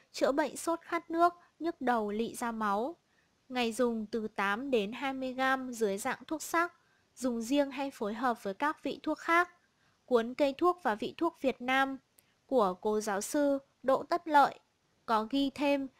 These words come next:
về tác dụng giải nhiệt của cát căn, cho thỏ gây sốt,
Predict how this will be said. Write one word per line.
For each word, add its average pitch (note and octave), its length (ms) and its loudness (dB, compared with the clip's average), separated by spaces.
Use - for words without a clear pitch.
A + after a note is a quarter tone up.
về A3 260 0
tác D4 220 -4
dụng - 280 -4
giải G3+ 220 -4
nhiệt G3+ 300 -4
của G#3 140 -2
cát - 300 -4
căn, C#4+ 300 2
cho D4 180 2
thỏ B3+ 500 -2
gây B3+ 200 0
sốt, E4+ 280 4